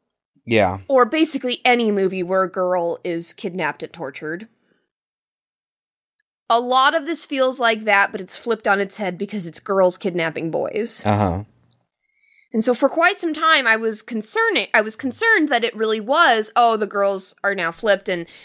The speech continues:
Speaker 2: oh, you know, it's supposed to be, like, female empowerment. Like, look at this. Like, girls can do the same thing that guys can do to guys."
Speaker 1: Yeah.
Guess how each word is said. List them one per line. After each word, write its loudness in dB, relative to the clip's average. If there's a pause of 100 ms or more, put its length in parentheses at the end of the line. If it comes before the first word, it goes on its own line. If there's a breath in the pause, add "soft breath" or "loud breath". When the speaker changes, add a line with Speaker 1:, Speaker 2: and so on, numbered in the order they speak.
(120 loud breath)
Speaker 2:
oh, 6
you 0
know, 0
it's -2
supposed -4
to -8
be, -2
like, 0
female 2
empowerment. 4
Like, 4
look -2
at -4
this. 0
Like, -2
girls 0
can -6
do -6
the -8
same 0
thing -6
that -10
guys 0
can -8
do -8
to -12
guys." -4 (160 loud breath)
Speaker 1:
Yeah. -4